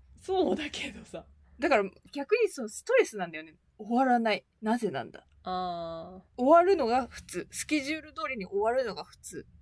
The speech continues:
Speaker 1: それをさ、なんか、終わるのが普通だってもうさ、思っちゃってるじゃん。普通もできないお前ら。おいおいってなってるわけでしょ？
Speaker 2: 良くないね。
Speaker 1: じゃなくて、小さい幸せを感じられるっていうのは、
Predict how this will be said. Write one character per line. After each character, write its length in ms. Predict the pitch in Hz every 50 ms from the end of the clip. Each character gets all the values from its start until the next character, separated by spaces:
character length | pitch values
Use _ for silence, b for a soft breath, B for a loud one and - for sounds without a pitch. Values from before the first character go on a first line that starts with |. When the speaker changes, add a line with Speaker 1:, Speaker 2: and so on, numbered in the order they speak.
| - - -
Speaker 1:
そ 120 | - - 254
れ 120 | 302 339
を 20 | 320
さ、 160 | - 311 240
な 120 | 226 214
ん 40 | 208
か、 80 | 202 170 - - _ _ _ -
終 120 | 196 233
わ 120 | 269 320 339
る 100 | 370 370
の 120 | 302 226
が 60 | 190
普 160 | - - - -
通 360 | - - - 320 339 330 302
だ 80 | 320 302
っ 540 | 302 - - - _ _ - _ _ _ -
て 80 | 208
も 260 | 196 180 226 226 202
う 40 | 190
さ、 100 | - 202 -
思 180 | - 240 330 427
っ 100 | 427 -
ち 80 | -
ゃ 40 | 202
っ 20 |
て 180 | - - - 185
る 80 | 175 165
じ 80 | -
ゃ 40 | 180
ん。 220 | - _ - -
普 120 | 214 - -
通 200 | - - 339 349
も 160 | 320 320 277
で 140 | 226 262 226
き 120 | - 269 254
な 120 | 220 196
い 80 | 185 170
お 120 | - 202
前 240 | 202 202 196 185 170
ら。 220 | 170 147 - - _ _ _ _ -
お 120 | - 220
い 60 | 196 185
お 100 | 190 175
い 80 | 151
っ 40 | -
て 200 | - _ - 180
な 100 | 165 185
っ 40 | -
て 100 | - 165
る 60 | 143
わ 60 | 160 -
け 80 | -
で 80 | - 190
し 80 | -
ょ？ 160 | 202 254 311 _ _ _ _ _
Speaker 2:
良 140 | - 208 202
く 120 | 185 196 185
な 120 | 190 185
い 60 | 175 170
ね。 280 | 175 175 190 226 - _ _ _ _
Speaker 1:
じ 100 | - 277
ゃ 60 | 311
な 160 | 339 415 494 494
く 160 | - 403 381
て、 420 | - - 415 466 453 339 220 202 -
小 140 | - 339 359 392 466
さ 140 | 453 - 554 539 494 440
い 40 | 427
幸 380 | - - 339 302 285 285 320
せ 120 | 302 - 294
を 60 | 285
感 340 | - - - 269 294 320 320
じ 120 | - 339
ら 120 | 370 381
れ 120 | 381 381 370
る 160 | 381 403 392 _
っ 40 | -
て 80 | -
い 80 | 226 220
う 40 | 202
の 160 | 202 202 220
は、 320 | 262 294 269 208 - -